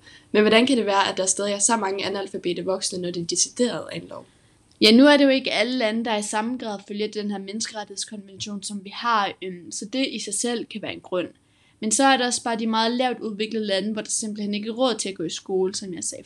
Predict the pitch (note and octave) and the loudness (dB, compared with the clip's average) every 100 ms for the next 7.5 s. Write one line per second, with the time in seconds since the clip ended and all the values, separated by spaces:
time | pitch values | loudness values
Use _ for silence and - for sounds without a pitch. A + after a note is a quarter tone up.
0 | - C#4 A#3+ G3+ - G3+ G3+ F#3+ F#3+ F#3 | -2 2 2 0 -2 -2 0 0 4 4
1 | G#3 A3 A3+ A3 A3 A3 G#3 G#3 G#3 - | 4 2 0 2 2 2 2 0 -2 -6
2 | A3 A3 G3+ G3+ - _ - G#3+ G#3 G3 | -4 -2 -2 -2 -10 _ 0 2 4 0
3 | - G#3 G#3+ A3 G#3+ G#3+ G3+ - G#3+ G#3+ | -2 0 0 -2 0 -2 -2 -6 -4 0
4 | G#3 G#3 G3+ G#3+ - - E3 F#3 - _ | 2 2 0 -2 -4 -4 -4 -6 -10 _
5 | _ _ A#3+ B3+ B3 G#3 G3+ G#3 - A3+ | _ _ 2 4 4 2 2 0 -2 -2
6 | G3+ F#3 E3+ G#3 G#3 - A3 D4 - E3+ | 2 2 2 0 -4 -4 -6 -6 -8 -6
7 | - - - D3+ G#3 | -8 -10 -8 -6 -8